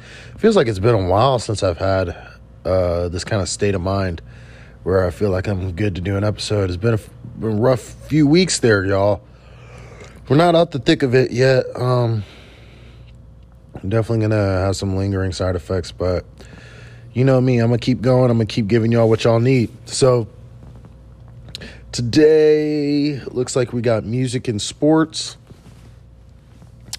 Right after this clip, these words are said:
Might get to, you know, the question of the week. And then philosophy. You know what it is. I,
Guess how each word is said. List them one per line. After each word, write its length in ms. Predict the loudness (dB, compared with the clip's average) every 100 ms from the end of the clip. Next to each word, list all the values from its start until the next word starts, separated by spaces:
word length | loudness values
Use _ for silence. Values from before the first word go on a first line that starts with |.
| -18 -20 -20 -14
Might 460 | -4 0 0 0 -2
get 300 | 0 0 -2
to, 140 | -2 2
you 380 | 2 2 0
know, 220 | 0 0 -2
the 100 | -4
question 360 | -2 -2 0
of 80 | -2
the 60 | 0
week. 720 | 0 0 -2 -10 -12 -12 -16 -20 -20 -20 -20 -20 -20 -20 -20 -10
And 180 | -4 0
then 540 | 2 4 2 0 -6 -12 -16 -16 -16 -18 -4
philosophy. 1800 | 2 4 4 4 2 0 0 0 -2 2 4 4 4 4 2 0 -2 -4 -10 -10
You 140 | -8
know 140 | -4
what 240 | -2 0 0
it 320 | 0 0 0
is. 800 | 0 0 0 -4 -8 -12 -16 -18 -20 -20 -20 -18 -6
I, 120 | -6